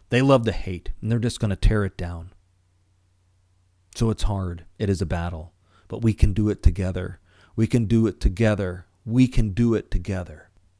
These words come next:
Start to learn how to develop a better voice inside your head. Only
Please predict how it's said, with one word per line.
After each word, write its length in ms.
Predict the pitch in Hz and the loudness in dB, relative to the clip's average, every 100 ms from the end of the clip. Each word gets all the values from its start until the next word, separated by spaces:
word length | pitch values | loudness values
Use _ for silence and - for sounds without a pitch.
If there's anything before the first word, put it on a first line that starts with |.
| _ | _
Start 360 | - - 117 120 | -14 2 4 4
to 80 | 135 | 2
learn 300 | 120 117 110 | 2 4 4
how 120 | 107 | 2
to 100 | 101 | 2
develop 380 | 92 98 95 - | 2 4 4 2
a 40 | |
better 520 | 82 82 95 95 92 92 | -4 2 2 4 0 -2
voice 440 | 90 90 87 87 - | -6 -2 -2 -2 -6
inside 420 | 78 85 82 82 | -8 -6 -6 -6
your 100 | 78 | -8
head. 320 | 78 65 64 - - - - - - | -8 -8 -10 -18 -20 -20 -20 -20 -6
Only 560 | - 117 120 117 110 107 | 6 6 8 6 4 2